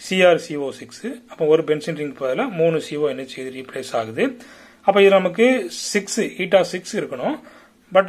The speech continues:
அந்த eta சிக்ஸ் பதிலா பாருங்க, இங்க ரெண்டு, நாலு, ஆறு. ஓகே, அப்ப மூணு சி ஓ சேர்ந்து ஆறு எலக்ட்ரான் டொனேஷன் பண்ணுது.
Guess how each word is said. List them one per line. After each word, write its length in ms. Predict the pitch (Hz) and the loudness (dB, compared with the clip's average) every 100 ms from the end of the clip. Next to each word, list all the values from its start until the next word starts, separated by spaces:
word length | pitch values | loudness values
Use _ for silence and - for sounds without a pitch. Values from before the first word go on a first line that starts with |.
| 202 | 4
அந்த 140 | 180 | 4
eta 120 | 196 226 - | 4 4 2
சிக்ஸ் 180 | 170 - | -12 2
பதிலா 180 | 190 185 | 4 6
பாருங்க, 240 | 180 180 185 214 | 4 2 0 -2
இங்க 140 | 170 170 160 | 0 4 4
ரெண்டு, 260 | 160 160 262 - 170 | 2 0 -2 -2 -4
நாலு, 320 | 143 160 160 208 - - 120 | 0 2 2 0 -4 -6 -4
ஆறு. 280 | 113 113 127 120 113 - | -4 -4 -6 -6 -8 -16
ஓகே, 180 | - 269 330 - - | -6 -6 -6 -14 -10
அப்ப 140 | 196 190 | -4 2
மூணு 180 | 214 208 | 4 2
சி 80 | - 180 | 0 -2
ஓ 40 | 180 - | -2 -2
சேர்ந்து 320 | 147 135 202 262 | -4 -2 -4 2
ஆறு 120 | 156 147 | 2 2
எலக்ட்ரான் 280 | 135 151 135 | -2 -6 -6
டொனேஷன் 280 | 135 131 135 123 | -8 -8 -12 -12
பண்ணுது. 280 | 120 - | -10 -4